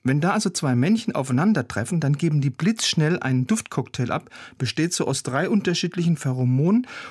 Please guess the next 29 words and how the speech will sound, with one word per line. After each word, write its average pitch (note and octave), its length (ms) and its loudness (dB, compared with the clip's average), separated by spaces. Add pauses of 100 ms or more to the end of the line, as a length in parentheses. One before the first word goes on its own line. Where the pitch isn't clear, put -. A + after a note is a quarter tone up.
Und D#3 180 2
dieser A3 220 2
Duftcocktail, C#3 720 -2
der C#3+ 160 -2
setzt - 340 -4
dann F3+ 160 2
sofort F3+ 400 -2
ihr G3 140 0
Gegenüber G3+ 520 0 (100)
über G3+ 200 4
ihren G3 180 4
sozialen E3 520 2
Status G3 480 0
in E3+ 120 2
der D3+ 100 2
Schabenhierarchie D3+ 880 0 (220)
in C3 200 2
Kenntnis. D3 380 0 (220)
Und D3+ 180 4
die G3+ 140 2
ist F3 100 4
sehr F#3+ 160 2
streng. A2 500 0 (320)
Das C3+ 180 0
heißt, G#3 240 0
die E3 120 6
Männchen G3+ 480 4
können F#3+ 280 2
also C#3 220 -2